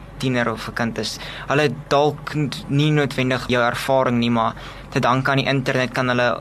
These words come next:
baie meer ingelig wees en hulle het soveel meer tyd waar hulle nuuskierig is na te vors. Soos byvoorbeeld Donald Trump, hy hou nie van Greta Thunberg nie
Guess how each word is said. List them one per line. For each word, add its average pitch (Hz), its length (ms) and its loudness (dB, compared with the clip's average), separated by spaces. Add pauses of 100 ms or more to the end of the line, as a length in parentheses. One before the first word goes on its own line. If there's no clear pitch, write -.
baie 127 180 2
meer 139 140 2
ingelig 131 300 0
wees 117 100 -8
en 120 100 2
hulle 127 80 0
het - 100 -10
soveel 139 260 -2
meer 131 200 -2
tyd 139 360 0
waar 117 180 2
hulle 127 120 2
nuuskierig 123 380 0
is 110 120 -2
na 117 220 2
te 120 100 -4
vors. - 420 -2 (460)
Soos - 140 -6
byvoorbeeld 139 380 -4
Donald 135 300 0
Trump, 139 400 0
hy 127 100 2
hou 120 160 2
nie 139 140 -2
van 123 420 -4
Greta 123 440 -2
Thunberg 120 640 -6
nie 117 180 -8